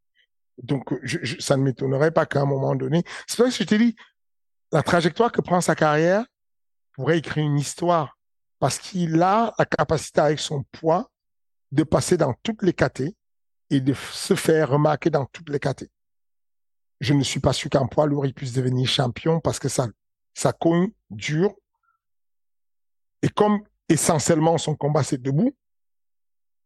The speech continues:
euh, je ne le vois pas chercher à amener les poids lourds au sol. Je ne vois pas essayer d'amener Thomas Spinal au sol. Ça veut dire qu'il va devoir mettre en avant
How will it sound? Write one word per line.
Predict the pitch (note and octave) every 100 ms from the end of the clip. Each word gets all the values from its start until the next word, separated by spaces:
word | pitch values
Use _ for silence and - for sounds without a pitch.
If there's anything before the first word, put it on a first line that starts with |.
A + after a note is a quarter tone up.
| _ _ _ _ _ _ _ _ C3+
euh, | C3 B2+
je | B2+ D3+
ne |
le | C#3
vois | B2+ C#3+
pas | D#3 C#3+ C#3 C#3+ D3
chercher | - C#3+ - D3+
à | C#3
amener | B2+ C3+ C#3+
les | C#3+ B2 _ -
poids | D3
lourds | C#3 B2+
au | C3
sol. | - D#3
Je | C3+
ne | B2
vois | C#3
pas | D3
essayer | B2+ C3+
d'amener | C#3 B2 C3
Thomas | C3 C#3+ A#2+
Spinal | - B2+ C3 C#3+ -
au | C#3
sol. | - F#3 G3+ - - -
Ça | - D3
veut | C3
dire | C#3+
qu'il | - C#3
va | C3+
devoir | C#3 C3+ B2+ D3+ C3
mettre | A#2+ C#3+ - D3
en | C#3+
avant | C3+ D#3 D3+